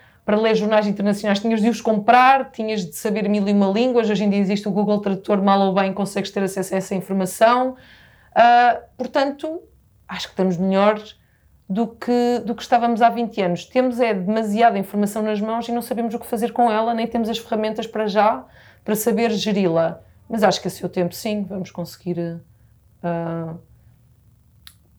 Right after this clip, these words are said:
tornar-nos uma sociedade,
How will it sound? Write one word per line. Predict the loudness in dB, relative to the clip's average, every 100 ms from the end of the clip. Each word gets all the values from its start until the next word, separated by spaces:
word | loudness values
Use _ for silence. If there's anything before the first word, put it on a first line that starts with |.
| _
tornar-nos | -4 0 2 2 2 0 -2 -6 -16 -20 -20 _ _ _ _ _ _ _ _ _ _ _ _ _ _ _ _ _
uma | 0 0
sociedade, | -2 -10 -6 -2 2 4 4